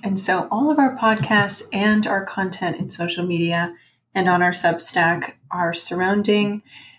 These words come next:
the various dimensions of pleasure, sexual, sensual, and otherwise. So if you're not already following us on Substack, feel free to check us out there, D R Kate Balistreri dot substack dot com. So today on the podcast,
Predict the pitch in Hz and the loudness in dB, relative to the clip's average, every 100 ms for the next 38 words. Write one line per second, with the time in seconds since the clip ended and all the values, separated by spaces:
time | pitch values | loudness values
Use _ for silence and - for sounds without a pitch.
0 | _ - 196 214 240 285 - 269 226 208 | _ -2 2 4 6 4 4 2 4 2
1 | - 202 190 - - 156 156 151 165 196 | 0 -2 -4 -8 -2 -2 2 0 0 -4
2 | - - 190 - 185 180 180 170 165 - | -8 -4 -2 -2 -2 -2 0 -2 -2 -2
3 | 190 190 - - 170 170 180 170 71 - | -2 -2 -4 -2 -2 0 0 0 0 -2
4 | - - - - 190 196 214 226 220 214 | 2 2 2 -2 -2 0 2 2 4 4
5 | 214 196 180 185 185 175 - 180 - 285 | 2 2 2 0 -2 -4 -4 -2 -2 0
6 | - 262 262 254 - - - _ - 208 | 2 4 4 2 -8 -20 -20 _ -4 -2
7 | 190 190 185 185 170 170 196 160 160 - | 0 2 0 2 0 0 0 0 0 0
8 | 190 196 190 190 - 160 160 180 - 160 | 0 2 2 0 0 0 0 -6 -6 -4
9 | - 170 170 170 - 180 180 165 160 - | 0 0 0 -4 -2 0 2 2 0 -2
10 | - - 180 - - 190 - 180 - - | -2 -2 -2 -2 -2 -4 -4 -4 -4 -6
11 | - - - _ - - - - - - | -4 -4 -6 _ -20 -20 -20 -20 -2 2
12 | 240 240 269 269 311 330 - 233 240 - | 4 4 4 4 2 0 -2 -4 -4 -6
13 | 185 185 196 185 190 | -6 -4 -2 0 0